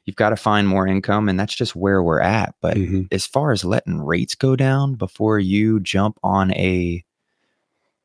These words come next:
Speaker 1: opportunity that could change your life in the long run, ten, twenty, thirty years, like, yeah, it's, it's gonna be hard, but pull the trigger. But you gotta do it. You've gotta
Speaker 2: Mm.
Speaker 1: take the shot.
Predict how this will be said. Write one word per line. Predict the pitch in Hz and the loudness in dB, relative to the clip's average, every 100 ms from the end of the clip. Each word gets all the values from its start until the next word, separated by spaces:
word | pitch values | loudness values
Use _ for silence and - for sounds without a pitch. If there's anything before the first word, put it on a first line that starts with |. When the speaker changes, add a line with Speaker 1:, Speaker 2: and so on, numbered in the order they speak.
| - | -4
Speaker 1:
opportunity | 107 - - 104 104 98 | -4 -2 -2 2 2 2
that | 85 92 | 0 -4
could | 92 | -4
change | - 98 98 | 0 2 4
your | 98 | 4
life | 95 95 98 | 4 2 0
in | 95 | -2
the | 90 | -2
long | 85 90 110 | -2 -2 0
run, | 127 135 135 _ _ | -2 -6 -10 _ _
ten, | - 120 | -6 -4
twenty, | - 123 120 | -2 -2 0
thirty | 120 120 | 0 0
years, | 123 127 | 0 0
like, | 131 123 | 0 -2
yeah, | 175 | -4
it's, | 185 - | -4 -10
it's | - - | -16 -6
gonna | 151 | 0
be | 160 | 4
hard, | 135 127 104 | 4 4 2
but | 104 | -2
pull | - 143 | -2 -2
the | |
trigger. | 165 131 120 - - - | -2 -4 -4 -12 -16 -6
But | - - | -6 -4
you | 113 | -6
gotta | 98 120 110 | 0 2 2
do | 85 87 | 0 -2
it. | 71 - | -2 -6
You've | 85 | -2
gotta | 104 95 | 0 2
Speaker 2:
Mm. | 101 | 2
Speaker 1:
take | 87 - | 0 -2
the | |
shot. | 87 - - | -6 -6 -10